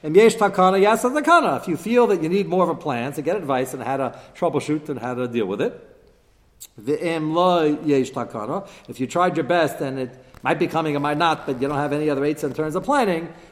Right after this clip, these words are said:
mayol badaiga. After the planning stage, just forget about it. The plan's in place. You can sit and worry about it.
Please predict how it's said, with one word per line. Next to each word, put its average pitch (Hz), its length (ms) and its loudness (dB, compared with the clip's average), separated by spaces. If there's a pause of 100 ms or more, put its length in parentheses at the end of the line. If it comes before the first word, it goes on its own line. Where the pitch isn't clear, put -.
mayol 175 440 4
badaiga. 190 560 2
After 196 260 -4
the 202 80 -4
planning 196 360 -4
stage, 131 600 -2
just - 260 -10
forget 185 220 -2
about 123 240 0
it. 101 60 -10
The 120 80 -10
plan's 147 260 -4
in 147 80 -4
place. 120 340 -6
You 127 60 -8
can 123 80 -6
sit 135 160 -10
and 123 80 -10
worry 165 140 -4
about 262 220 -6
it. - 80 -16